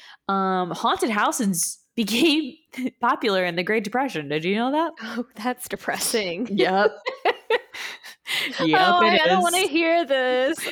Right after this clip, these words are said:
Speaker 1: Yep, it is.
Speaker 2: <laughs>
Speaker 1: So basically, um, what had happened was during this time, um, around, like, the fall,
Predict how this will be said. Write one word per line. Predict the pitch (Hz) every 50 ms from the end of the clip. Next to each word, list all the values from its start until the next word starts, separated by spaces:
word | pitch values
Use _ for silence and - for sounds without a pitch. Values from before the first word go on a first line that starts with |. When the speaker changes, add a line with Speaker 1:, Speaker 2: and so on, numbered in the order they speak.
| - -
Speaker 1:
Yep, | - - - 151 - - -
it | 381 349
is. | 285 262 247 240 254 240 - 254
Speaker 2:
<laughs> | 254
Speaker 1:
So | 240 220 214 214 214
basically, | 190 214 208 208 233 220 - 220 202 - 196 180 175 170 170 170 170
um, | - - - 170 165 160 160 160 160 156 156 151 - -
what | - 180 180 180 127 160
had | 185
happened | 170 - 160 156 160 165 - 185 190 196 202 208 196
was | 185 170 190 175 175 170 165 165 165 160 156 156 156 175 - 175
during | 165 180 180 185 185
this | 196 190 -
time, | - - - 160 160 170 190 202 220 240 254 254 - -
um, | - 175 165 156 151 151 -
around, | - 160 156 156 156 165 175 180 180 185 180 175 -
like, | - 175 170 160 151 -
the | 165 175 165
fall, | - - - - 156 151 156 160 160 165 175 185 180